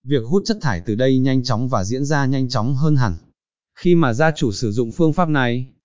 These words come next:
cho phép có thể hút hết lượng bùn thải bằng cách hóa chân không. Công nghệ xe bồn hút chân không siêu áp của Kiến Môi Trường. Thực chất đây là công nghệ thực hiện cách thứ hai hút bể phốt không đục phá.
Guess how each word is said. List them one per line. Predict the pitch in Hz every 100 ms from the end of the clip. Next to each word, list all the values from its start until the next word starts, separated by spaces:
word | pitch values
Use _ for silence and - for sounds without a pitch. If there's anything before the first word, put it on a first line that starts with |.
| _
cho | -
phép | 156 196 196
có | 139 135
thể | 123
hút | 104 151
hết | 175
lượng | 165 147 104
bùn | 113 107
thải | 104 113 90
bằng | 101 101
cách | 151
hóa | 127 110 117
chân | 147 131
không. | 139 139 151 135 _ _ _ _ _ _
Công | 139 139
nghệ | 127
xe | - 139
bồn | 131 120 98
hút | 107 156
chân | - 135
không | 127 127
siêu | 123 135
áp | 151 180
của | - 98
Kiến | 107 120
Môi | 131 127
Trường. | 127 104 85 87 _ _ _ _ _
Thực | 147 117
chất | 190 170
đây | 147
là | 131 104
công | 143 135
nghệ | 110
thực | 113
hiện | 104 113
cách | 110 170 156
thứ | 131
hai | 135 151
hút | 147 185
bể | 143 85
phốt | - 160 156
không | 151 139
đục | 117
phá. | 104 113 98 107